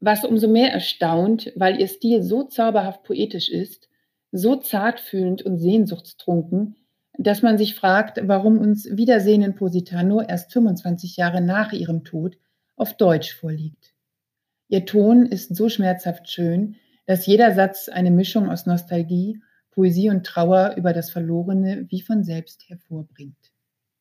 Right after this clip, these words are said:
In ihrem autobiografischen Roman setzt sie nicht nur einer Freundin ein Denkmal, sondern auch einer Zeit und einem Ort,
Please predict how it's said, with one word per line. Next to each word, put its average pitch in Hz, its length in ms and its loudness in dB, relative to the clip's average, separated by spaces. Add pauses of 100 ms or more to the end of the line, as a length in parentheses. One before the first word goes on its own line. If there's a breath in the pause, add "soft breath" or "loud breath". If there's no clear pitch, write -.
(1500)
In 240 140 6
ihrem 226 240 6
autobiografischen 208 960 2
Roman 175 640 0 (100)
setzt 190 300 -6
sie 226 80 0
nicht 240 260 2
nur 220 120 -2
einer 185 200 -4
Freundin 190 480 -4
ein 170 220 -6
Denkmal, 165 600 -6 (400 soft breath)
sondern 214 400 4
auch 220 180 2
einer 196 260 -2
Zeit 185 460 -2
und 180 160 -6
einem 180 300 -2
Ort, 165 420 -4